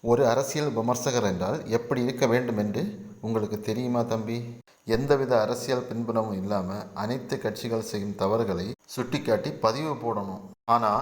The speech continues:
நீங்க போடுற பதிவு உங்களுக்கே நியாயமா இருக்கா? நடிகர்னு சொன்னா கூத்தாடி தானே. கல்வி நிகழ்ச்சிகளுக்கு கூத்தாடிகள் வரலாமா? தலைவர் விஜய் நடத்திய கல்வி விருது வழங்கும் விழாவை எதிர்க்கட்சிகள் எதிர்த்தாங்க. இப்போ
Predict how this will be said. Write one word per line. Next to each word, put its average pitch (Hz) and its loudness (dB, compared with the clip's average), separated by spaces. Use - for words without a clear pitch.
நீங்க 131 -2
போடுற 117 0
பதிவு 101 -4
உங்களுக்கே 117 -2
நியாயமா 110 0
இருக்கா? 95 -4
நடிகர்னு 143 0
சொன்னா 135 2
கூத்தாடி 131 2
தானே. 107 -2
கல்வி 139 0
நிகழ்ச்சிகளுக்கு 123 -4
கூத்தாடிகள் 120 2
வரலாமா? 98 2
தலைவர் 127 0
விஜய் 139 -2
நடத்திய 131 -2
கல்வி 131 -2
விருது 120 -4
வழங்கும் 110 0
விழாவை 98 2
எதிர்க்கட்சிகள் 120 0
எதிர்த்தாங்க. 113 0
இப்போ 117 4